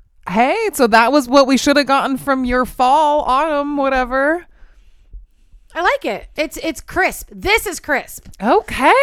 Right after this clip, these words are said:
Speaker 2: You're about to get very crispy.
Speaker 1: You ready for this?
Speaker 2: Mm-hmm.
Speaker 1: It's aromatic, salty, marine,
Speaker 2: Yeah.
Speaker 1: citrus, musky,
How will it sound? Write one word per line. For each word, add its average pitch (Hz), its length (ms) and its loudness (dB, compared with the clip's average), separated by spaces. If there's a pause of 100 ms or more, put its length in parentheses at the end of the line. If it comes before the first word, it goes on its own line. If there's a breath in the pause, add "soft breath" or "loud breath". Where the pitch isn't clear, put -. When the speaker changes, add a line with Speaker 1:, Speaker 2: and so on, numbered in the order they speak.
(100)
Speaker 2:
You're 285 180 4
about 269 240 4
to 285 80 -4
get 262 140 2
very 262 240 2
crispy. 269 440 -4
Speaker 1:
You 240 200 0
ready 247 280 2
for 320 220 -4
this? 302 460 0
Speaker 2:
Mm-hmm. 233 200 -10 (680)
Speaker 1:
It's 220 560 -4
aromatic, 202 800 0
salty, 202 880 -2
marine, 170 840 -4 (280)
Speaker 2:
Yeah. 349 160 0
Speaker 1:
citrus, 208 640 -2 (180)
musky, 240 800 -6